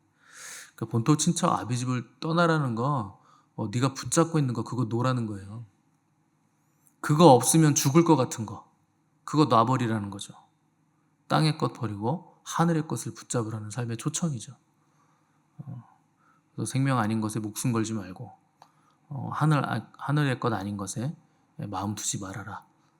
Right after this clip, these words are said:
하는 것이 친척 아비 집을 떠나라는 거죠. 왜 하늘의 것을 붙잡으라 그럽니까? 능력은 하늘에 있으니까 그러죠. 그래서 위의 것을 찾으라는 거죠.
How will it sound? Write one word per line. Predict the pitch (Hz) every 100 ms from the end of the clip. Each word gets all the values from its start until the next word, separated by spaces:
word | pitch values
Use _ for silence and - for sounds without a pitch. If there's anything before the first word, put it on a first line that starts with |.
| _
하는 | - 120 117
것이 | 107 - 139 185 -
친척 | - 113 131
아비 | 101 101
집을 | 101 95
떠나라는 | 127 123 120 113 107
거죠. | 120 - _ _ _ - - - -
왜 | 127 170
하늘의 | 196 208 202 180
것을 | 170 156
붙잡으라 | 131 139 127 127
그럽니까? | 117 113 107 - 123
능력은 | 139 180 160 156
하늘에 | 151 202 180
있으니까 | 143 - 110 -
그러죠. | 110 117 - 127 - _ _ _ _ _ _ _ _
그래서 | - 127
위의 | 120 131 135
것을 | 127 -
찾으라는 | - 139 135 131 120
거죠. | 110 117